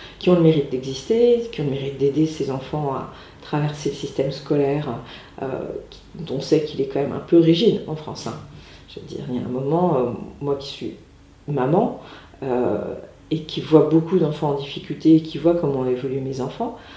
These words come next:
on se dit que c'est quand même une aberration de vouloir que, euh, une classe d'âge de sept cent mille ou huit cent mille enfants, euh, dans un pays avancent tous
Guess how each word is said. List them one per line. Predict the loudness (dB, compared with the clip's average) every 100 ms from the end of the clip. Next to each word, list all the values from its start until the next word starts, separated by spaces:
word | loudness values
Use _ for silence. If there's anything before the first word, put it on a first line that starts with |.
| -20 -16
on | -12
se | -10
dit | -10 -10
que |
c'est | -14
quand | -10 -6
même | -2
une | 0
aberration | 0 0 -2 -6 -4 -4 -4 -12 -20 -20 -12
de | -6
vouloir | -4 2 4 2 -2 2
que, | 6
euh, | 6 4 0 -2
une | -4
classe | -2 0 2 4
d'âge | 2 2 -2
de | -4
sept | -2 -4
cent | -2 -2
mille | 0 0
ou | -2
huit | -4
cent | -4 -2
mille | 0 0 -2
enfants, | -4 -4 -4 -4 -6 -14 -20 -14 -6
euh, | -4 -2
dans | -2 0 0
un |
pays | 0 0 2 0
avancent | 0 -2 -4 -8
tous | -6 -6 -8 -12